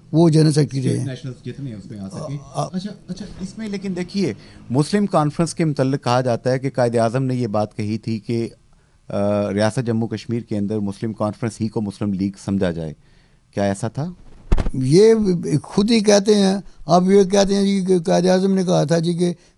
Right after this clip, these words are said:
Speaker 1: कश्मीर पाकिस्तान की शहर हक है, किस जगह कहा था?
Speaker 2: हम्म।
Speaker 1: देखो ना,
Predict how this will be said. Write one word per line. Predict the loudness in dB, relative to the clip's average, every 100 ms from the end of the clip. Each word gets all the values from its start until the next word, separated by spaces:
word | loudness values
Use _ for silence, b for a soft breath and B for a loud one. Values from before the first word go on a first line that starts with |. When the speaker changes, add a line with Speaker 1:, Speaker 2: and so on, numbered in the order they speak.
| -4
Speaker 1:
कश्मीर | 2 4 4
पाकिस्तान | 4 4 2 2
की | 2 0
शहर | 2 2 4
हक | 2 2
है, | 0 -2 _ _ _
किस | -2 2
जगह | 4 4 4
कहा | 4 2
था? | 0 -6
Speaker 2:
हम्म। | -8 _ -20 -20 -20 -20 _ 0
Speaker 1:
देखो | 2
ना, | 4